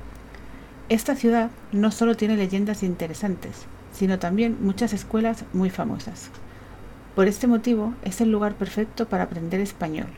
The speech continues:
y puedes hacerlo en Click International House Málaga. Esta escuela en Málaga te ayudará con tu español. Visita su web en w w w punto click punto es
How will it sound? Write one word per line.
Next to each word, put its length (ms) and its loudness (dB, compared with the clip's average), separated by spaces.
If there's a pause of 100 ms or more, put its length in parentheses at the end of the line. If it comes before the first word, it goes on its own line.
(460)
y 120 4
puedes 340 4
hacerlo 600 2
en 320 0
Click 320 2 (100)
International 720 2
House 360 2
Málaga. 360 0 (960)
Esta 240 4
escuela 320 2
en 100 4
Málaga 400 2 (140)
te 80 0
ayudará 460 2
con 160 2
tu 80 -2
español. 420 -4 (1160)
Visita 420 4
su 140 4
web 220 4 (180)
en 340 -2
w 160 2
w 280 2
w 320 2 (140)
punto 340 2
click 360 0 (300)
punto 340 4 (160)
es 380 0